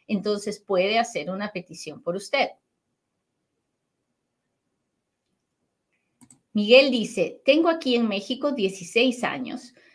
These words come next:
Me sacaron por D U I, no lo pagué. ¿Cree que pueda arreglar?". No lo sé, Miguelito. No sé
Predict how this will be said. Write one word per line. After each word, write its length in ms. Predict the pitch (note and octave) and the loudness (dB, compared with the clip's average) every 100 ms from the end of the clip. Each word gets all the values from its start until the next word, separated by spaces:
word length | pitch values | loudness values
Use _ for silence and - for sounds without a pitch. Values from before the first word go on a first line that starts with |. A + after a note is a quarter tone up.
| _ | _
Me 100 | G#3+ | -6
sacaron 520 | G#3 A3 A#3 A#3+ D4 | -4 -2 2 4 2
por 160 | C#4+ A3 | 0 -2
D 240 | G#3+ G#3+ G#3+ | -2 -2 2
U 80 | |
I, 280 | F3 D3 E3+ | 2 2 -2
no 240 | F3+ F#3+ G3+ | -6 -4 2
lo 160 | C4 | 4
pagué. 480 | C4 G3+ E3+ D#3+ E3+ - | 4 0 0 -6 -8 0
¿Cree 280 | A3+ A#3+ | 2 2
que 100 | B3 | 0
pueda 360 | A3+ G3 F3 F3+ | -4 2 4 4
arreglar?". 540 | F#3+ F#3+ A3 B3+ F3 _ | 2 -2 2 2 0 _
No 260 | E3+ E3+ | -8 -8
lo 100 | D#3 E3+ | -8 -2
sé, 180 | C#4 | 2
Miguelito. 540 | D#4 A#3+ F#3 E3+ E3+ E3 | 2 2 0 -2 -4 -4
No 140 | F3 | -4
sé 380 | F#3 A3 G#3+ G#3+ | -2 2 2 0